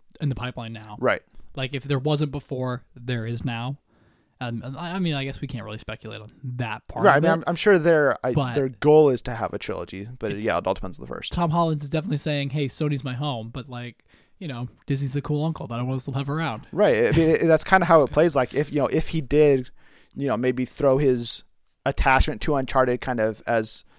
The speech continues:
Speaker 2: uh, like, this bartering piece of, like, "Listen, Sony, if you don't get this deal done, I'm not gonna do Uncharted. I'll do your Spider-Man three 'cause I'm, that's what I'm contractually obligated to do, but then after that, I'll, I'll be done.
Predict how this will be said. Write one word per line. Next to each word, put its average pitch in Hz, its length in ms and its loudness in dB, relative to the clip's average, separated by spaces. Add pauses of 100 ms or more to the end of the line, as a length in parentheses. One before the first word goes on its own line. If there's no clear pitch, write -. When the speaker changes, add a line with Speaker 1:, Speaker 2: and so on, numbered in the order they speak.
(340)
Speaker 2:
uh, 90 680 2 (220)
like, 131 180 -4
this 123 120 -8
bartering 123 480 2
piece 107 220 -4
of, 117 80 -8
like, 113 160 -4
"Listen, 180 240 0
Sony, 143 400 0 (560)
if 127 160 -6
you 156 80 0
don't 165 360 0
get 170 160 2
this 180 140 -2
deal 202 220 6
done, 135 300 2 (180)
I'm 127 80 -2
not 127 180 2
gonna 147 120 -2
do 143 100 2
Uncharted. 139 600 2 (140)
I'll 127 120 0
do 127 140 0
your 160 140 4
Spider-Man 151 300 4
three 156 180 2
'cause - 140 -2
I'm, 139 80 0
that's 135 180 2
what 147 80 0
I'm 139 80 -4
contractually 139 580 -2
obligated 131 360 0
to - 80 -20
do, 202 180 4
but 131 120 -2
then 135 100 4
after 131 180 -2
that, 127 140 2
I'll, 107 140 0
I'll 113 60 0
be 120 120 -6
done. 117 400 0